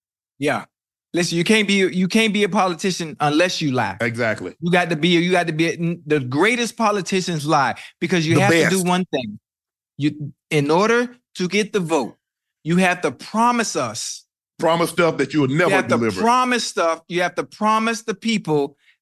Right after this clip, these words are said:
Speaker 1: things that will never, ever happen. And you have to make us believe it. The greatest politicians are great at that.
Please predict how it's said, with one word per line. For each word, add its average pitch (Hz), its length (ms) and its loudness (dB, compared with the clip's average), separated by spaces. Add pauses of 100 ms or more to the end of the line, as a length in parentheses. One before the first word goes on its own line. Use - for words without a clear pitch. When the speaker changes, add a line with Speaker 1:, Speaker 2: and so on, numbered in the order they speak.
(100)
Speaker 1:
things 202 360 2
that 170 180 2
will 151 140 -2
never, 170 380 0
ever 165 300 0
happen. 143 460 -4 (340)
And 156 100 -4
you 190 80 2
have 190 160 2
to 170 80 0
make 190 260 0
us 190 140 0
believe 170 340 -2
it. - 160 -8 (880)
The 139 140 -2
greatest 208 500 0
politicians 202 800 -2 (600)
are 123 100 0
great 151 380 0
at 147 160 -4
that. 101 240 -6